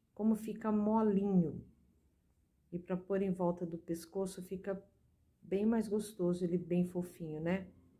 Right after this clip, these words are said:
Então, vamos, ó, tô terminando aqui. Isso aqui, gente,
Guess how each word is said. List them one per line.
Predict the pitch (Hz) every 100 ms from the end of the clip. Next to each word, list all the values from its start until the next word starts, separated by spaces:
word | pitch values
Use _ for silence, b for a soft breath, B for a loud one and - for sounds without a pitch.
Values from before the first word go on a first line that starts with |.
| _ _ _ - - _ _ _ _ _ _ - -
Então, | - 175
vamos, | 170 110 139
ó, | 139
tô | 110 151
terminando | 143 151 156 170 165 151 165
aqui. | 180 - 196 202 214 294 403 - - _ _ _ _ _ _ _ _ _ _ - - _ _ - _ _ - _ _ _ _ _ _
Isso | 190 202 -
aqui, | 175 - 196 233 269
gente, | 208 156 113 - - -